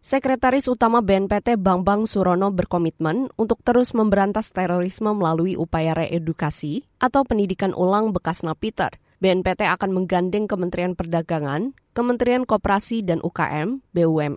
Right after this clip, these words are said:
N, dan lembaga lainnya untuk mendukung usaha ex napiter. Semisal dengan pengembangan kapasitas S D M melalui pelatihan vokasi dan peningkatan kapasitas usaha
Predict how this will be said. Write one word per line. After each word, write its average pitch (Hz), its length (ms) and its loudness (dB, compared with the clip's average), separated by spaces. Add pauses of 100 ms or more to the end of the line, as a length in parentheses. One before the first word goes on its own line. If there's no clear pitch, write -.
N, 208 320 -2
dan 240 240 2
lembaga 208 400 0
lainnya 208 400 0
untuk - 240 -6
mendukung 175 560 -2
usaha 165 480 -2 (160)
ex - 240 -6
napiter. 202 480 -2 (240)
Semisal 196 640 0
dengan 175 240 0
pengembangan 170 480 0
kapasitas 175 640 -4
S - 160 -10
D 175 160 0
M 214 240 -2
melalui 170 320 2
pelatihan 180 480 -4
vokasi 180 560 -6
dan 254 240 0
peningkatan 226 560 -4
kapasitas 170 560 -4
usaha 185 560 -4